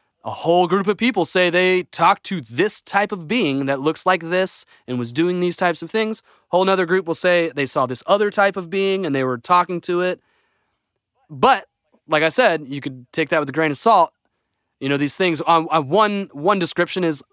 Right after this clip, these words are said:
these lizard-like beings that seem to be operating machines that are based off crystals or whatnot. And it's like,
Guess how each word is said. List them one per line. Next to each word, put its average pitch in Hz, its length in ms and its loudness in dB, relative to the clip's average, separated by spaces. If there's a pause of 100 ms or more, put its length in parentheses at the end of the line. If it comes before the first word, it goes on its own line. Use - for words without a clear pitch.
these 131 260 -8
lizard-like 190 840 0
beings 156 640 -2 (220)
that 139 160 0
seem 190 240 -4
to 170 60 -6
be 160 160 -6
operating 180 540 2
machines 165 580 -4
that 151 120 0
are 135 80 -4
based 202 380 -2
off 190 200 -4
crystals 135 720 -4
or 139 100 -4
whatnot. 147 440 0 (520)
And 214 120 4
it's 214 140 0
like, 220 260 2